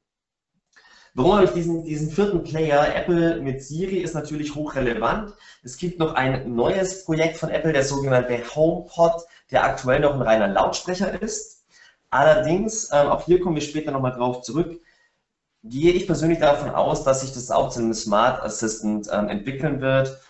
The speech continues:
und wahrscheinlich nutzt Apple dieses Gerät momentan noch, um Sprachaufzeichnungen zu erheben und letztendlich die eigene Datenbasis weiterzuentwickeln.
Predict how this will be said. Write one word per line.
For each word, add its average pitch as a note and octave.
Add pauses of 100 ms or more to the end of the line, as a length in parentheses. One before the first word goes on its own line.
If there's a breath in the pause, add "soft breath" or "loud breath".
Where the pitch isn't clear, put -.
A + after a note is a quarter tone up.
und G#2
wahrscheinlich B2
nutzt C3
Apple B2
dieses A2+
Gerät G#2
momentan A#2+
noch, A#2
um G#2+
Sprachaufzeichnungen A#2+
zu -
erheben A#2+
und G#2+
letztendlich G#2+
die -
eigene G2+
Datenbasis F2+
weiterzuentwickeln. -